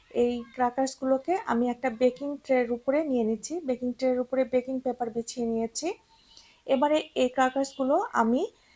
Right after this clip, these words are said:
একশো আশি ডিগ্রি সেন্টিগ্রেড তাপমাত্রায় আপার হিট, লোয়ার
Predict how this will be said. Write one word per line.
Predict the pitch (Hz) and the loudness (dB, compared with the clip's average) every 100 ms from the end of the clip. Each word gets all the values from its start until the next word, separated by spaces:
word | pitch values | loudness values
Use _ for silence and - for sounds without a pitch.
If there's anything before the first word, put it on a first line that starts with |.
| _ _ _ _ - | _ _ _ _ -2
একশো | 240 240 - 311 - | -2 0 0 0 2
আশি | 233 233 | -2 -2
ডিগ্রি | 262 285 277 302 | -6 -6 -2 -2
সেন্টিগ্রেড | 302 269 240 254 262 262 269 | 0 0 0 0 2 2 0
তাপমাত্রায় | 247 233 - 240 - 277 349 - - _ _ - | -6 -4 -2 -4 0 0 0 -2 -20 _ _ 0
আপার | 233 240 262 269 | 0 4 4 4
হিট, | 277 262 | 0 4
লোয়ার | 254 254 | 6 6